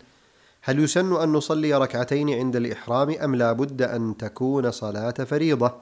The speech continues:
وما الحكم حيث إن بعضنا صلى بنية الضحى؟"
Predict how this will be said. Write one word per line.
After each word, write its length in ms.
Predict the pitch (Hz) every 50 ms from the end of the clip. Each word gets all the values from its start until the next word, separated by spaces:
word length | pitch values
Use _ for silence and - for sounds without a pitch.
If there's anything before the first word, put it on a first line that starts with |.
| - - _ _ _ _ _ _ _ _ -
وما 180 | 110 120 135
الحكم 600 | 131 120 113 - - 139 135 - 127 127 131 135 135 - - -
حيث 280 | - 123 120 120 120 123 - -
إن 300 | 151 135 123 113 110 104
بعضنا 840 | 98 117 127 117 98 98 101 110 113 117 117 117 120 123 127 127 - -
صلى 600 | - - 127 123 123 117 107 104 101 101 95 90
بنية 460 | 90 101 98 113 123 123 123 135 127 156
الضحى؟" 480 | 151 139 117 104 95 - - 90 85